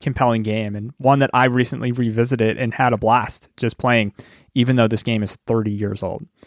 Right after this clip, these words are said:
One note that I read from an interview, uh,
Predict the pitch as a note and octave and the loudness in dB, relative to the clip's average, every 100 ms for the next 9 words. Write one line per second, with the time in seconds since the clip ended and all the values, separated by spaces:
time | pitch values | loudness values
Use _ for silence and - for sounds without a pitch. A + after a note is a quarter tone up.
0 | - _ _ _ - B2 C3 G3+ F#3+ E3+ | -20 _ _ _ -12 -2 2 4 4 4
1 | D3+ C#3 B2+ B2 B2 A#2+ - A#2+ A2+ C3+ | 4 2 4 2 2 0 -6 -6 -4 -2
2 | C#3+ C3+ B2 A#2 A#2+ - _ - A#2 A2 | 0 2 2 2 -2 -8 _ -2 -2 -2